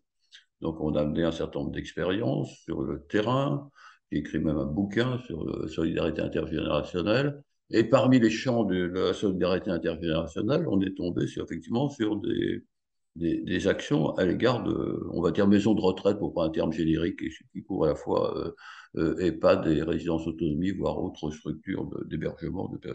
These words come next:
pour personnes âgées. Et on a mené des très beaux projets, on était très contents, nous, ah, voilà, formidable, c'est ja-, jamais simple. Mais, euh, au bout d'un certain temps, je me suis dit : « C'est, c'est bien, on a, on a des beaux, des beaux projets, mais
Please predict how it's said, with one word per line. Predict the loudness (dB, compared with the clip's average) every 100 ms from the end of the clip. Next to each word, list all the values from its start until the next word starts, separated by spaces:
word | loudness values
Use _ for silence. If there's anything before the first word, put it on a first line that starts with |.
| -12
pour | -6
personnes | -6 -4 -4 -4
âgées. | -8 -14 _ -20 -20 -20 -20 -2
Et | 6
on | 10
a | 10
mené | 8 6
des | 4
très | 2 2
beaux | 2
projets, | -2 -2 -2
on |
était | -2 -4
très | -4 -4
contents, | -2 0 2
nous, | 2 0 -2
ah, |
voilà, | -4 -6 -6
formidable, | -6 -10 0 0 0 -6 -12 -12
c'est | -8
ja-, | -6 -4 -6
jamais | -2 -2 0
simple. | 0 -2 -2 _ _ -20 -20 0
Mais, | 4 6 4
euh, | 4 2 0 -2 -4
au | -6 -6
bout | -2
d'un | 0
certain | 0 -2 0
temps, | 0 0
je |
me | -2
suis | -4
dit : « | -4 -4
C'est, | -6 -8
c'est | -4 -4
bien, | -2
on | 0
a, | 0
on | 0 -2
a |
des | 0
beaux, | -2 -2 -4 -10 -8 0
des | 4
beaux | 4
projets, | 4 2 2 2
mais | 0 -2